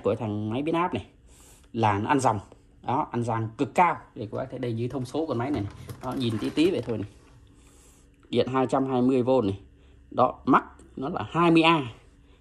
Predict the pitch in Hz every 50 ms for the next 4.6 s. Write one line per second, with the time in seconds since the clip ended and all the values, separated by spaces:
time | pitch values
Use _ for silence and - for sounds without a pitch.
0 | - - - 107 104 - 147 131 135 147 156 151 143 139 143 156 185 254 262 -
1 | 220 226 - - - - - - - _ _ - - - - - 151 156 208 370
2 | - - 254 302 - - - - 143 147 156 147 156 160 165 - - - - _
3 | - - - - - 127 117 113 - - 104 104 110 107 98 104 - - - -
4 | - - - - _ _ - - 117 123 -